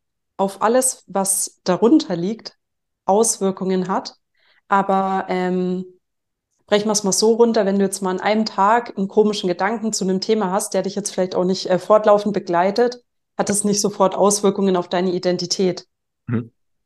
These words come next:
Speaker 1: Also es geht auch ein Stück weit um, ähm, Oberfläche und Tiefenstruktur.
Speaker 2: Ja,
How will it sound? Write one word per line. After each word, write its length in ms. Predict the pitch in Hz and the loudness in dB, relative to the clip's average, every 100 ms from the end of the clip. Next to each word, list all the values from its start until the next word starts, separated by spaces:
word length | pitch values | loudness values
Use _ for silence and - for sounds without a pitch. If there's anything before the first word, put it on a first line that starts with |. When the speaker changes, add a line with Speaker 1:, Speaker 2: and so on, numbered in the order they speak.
| _ _ | _ _
Speaker 1:
Also 300 | 185 180 190 | -4 -2 -2
es 160 | 175 - | -2 0
geht 160 | 214 | 0
auch 140 | 202 185 | 0 0
ein 80 | |
Stück 260 | 190 - 208 | -2 -2 0
weit 220 | 196 190 | 0 2
um, 260 | 196 185 185 | 2 0 0
ähm, 520 | 180 180 185 180 185 - - _ | -2 -2 -2 -4 -6 -12 -20 _
Oberfläche 680 | 220 214 208 208 196 208 190 | 2 4 2 0 -2 0 0
und 140 | 185 | 0
Tiefenstruktur. 1000 | - 214 202 185 - 180 - 175 160 160 _ _ _ _ - | -2 -2 -2 -4 -4 -6 -4 -6 -6 -8 _ _ _ _ -4
Speaker 2:
Ja, 180 | - | -4